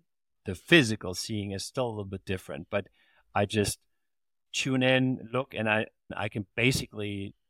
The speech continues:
locate a blockage. I l-, can locate issues. I can transform an energetic blockage, an issue like that. And that,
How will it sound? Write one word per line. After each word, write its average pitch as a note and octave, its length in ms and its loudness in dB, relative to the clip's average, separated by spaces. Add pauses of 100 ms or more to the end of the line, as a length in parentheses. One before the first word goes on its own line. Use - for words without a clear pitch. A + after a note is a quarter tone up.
locate G#2 640 0
a G2 100 -6
blockage. G2+ 640 0
I F2+ 140 -2
l-, F#2+ 320 -6 (200)
can G#2 200 -4
locate A2 360 -2
issues. F#2+ 460 -6
I F#2 160 -2
can G2 240 -2 (420)
transform A#2+ 800 4
an F#2+ 140 -4
energetic G2 640 -4
blockage, F#2+ 600 -2
an G2 160 -6
issue F#2+ 360 -8
like G#2 320 -2
that. F#2 240 -6 (480)
And G#2 460 0
that, A#2+ 240 4